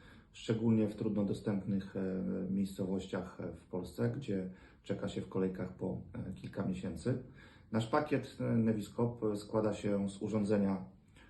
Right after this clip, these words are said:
medycznego, dermatoskopu, e, który jest kompatybilny ze wszystkimi telefonami, e, które są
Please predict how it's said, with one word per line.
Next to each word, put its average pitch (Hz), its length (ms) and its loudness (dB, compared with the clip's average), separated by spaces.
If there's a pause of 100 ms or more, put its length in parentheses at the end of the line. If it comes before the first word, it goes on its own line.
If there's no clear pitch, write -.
medycznego, 104 720 4 (680)
dermatoskopu, 110 880 6 (600)
e, 95 120 2
który 107 260 6
jest 104 140 6
kompatybilny 104 760 6
ze 95 160 4
wszystkimi 98 540 2
telefonami, 92 760 4 (400)
e, - 460 2 (240)
które - 260 2
są 104 360 4